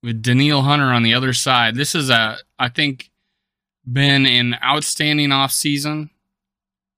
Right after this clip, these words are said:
a good free agency so far with what, what we had to work with.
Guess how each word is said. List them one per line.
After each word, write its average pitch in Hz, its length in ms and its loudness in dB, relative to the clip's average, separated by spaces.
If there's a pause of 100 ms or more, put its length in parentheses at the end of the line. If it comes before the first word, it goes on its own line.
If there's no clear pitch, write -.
(160)
a 127 60 -12
good 139 200 0
free 139 300 0
agency 143 580 -2
so 147 220 -4
far 147 500 -2 (680)
with 131 160 -6
what, 139 260 2 (460)
what 147 200 0
we 151 140 2
had 147 240 2
to 131 80 -2
work 127 320 -2
with. 151 420 -2